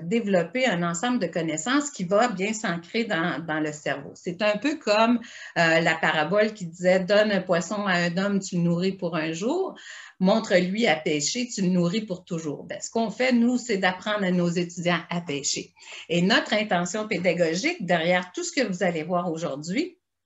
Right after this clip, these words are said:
intention pédagogique, affiche-toi. <laughs> Voilà, merci. Alors, notre intention pédagogique, c'est de fournir à tous les apprenants des occasions d'apprendre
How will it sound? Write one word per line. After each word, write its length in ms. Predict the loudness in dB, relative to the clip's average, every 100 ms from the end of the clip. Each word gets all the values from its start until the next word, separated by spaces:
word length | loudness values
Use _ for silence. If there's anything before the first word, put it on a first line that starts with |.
| _ -10
intention 460 | -6 -4 -4 -4
pédagogique, 600 | -4 -2 0 0 -2 -2
affiche-toi. 680 | -4 -6 -6 -6 -2 -2 -2 -12 _ _ _ _ _ _ _ _ _ _ _ -2
<laughs> 360 | -2 -2 -6 2
Voilà, 320 | 6 6 6 6
merci. 580 | 6 6 0 -2 -2 -2 -6 -10 -4 2
Alors, 280 | 4 6
notre 260 | 6 4 6
intention 440 | 6 6 4 2 0
pédagogique, 640 | 0 2 4 4 2 0
c'est 180 | 0 0
de 140 | 0
fournir 440 | 0 0 2 2 4
à 120 | 2
tous 160 | 0 0
les 260 | 0 2
apprenants 480 | -2 0 -2 2 2
des 260 | 0 0 0
occasions 520 | 0 0 0 0 -2
d'apprendre 640 | 0 0 -2 -2 0 -2